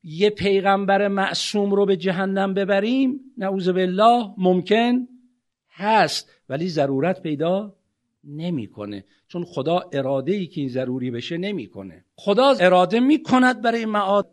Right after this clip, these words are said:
اینم قرآن توجه داده، میگه بله، چندین بحث کرده که نه تنها معاد ممکن است، معاد ضرورت دارد،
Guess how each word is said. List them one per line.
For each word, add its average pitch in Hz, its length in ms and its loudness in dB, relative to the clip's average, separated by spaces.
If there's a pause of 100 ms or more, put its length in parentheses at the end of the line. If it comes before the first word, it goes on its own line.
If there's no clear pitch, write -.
(100)
اینم 214 260 2
قرآن 156 300 2
توجه 127 460 -6
داده، 98 380 -10
میگه 117 160 -6
بله، 180 520 -2 (320)
چندین 277 800 2
بحث 214 340 -4
کرده 151 500 -4 (320)
که 190 100 -2
نه 233 160 -2
تنها 180 420 -4
معاد 156 420 -2
ممکن 143 360 -4
است، 190 240 -8
معاد 190 240 -6
ضرورت 180 680 -2
دارد، 123 520 -2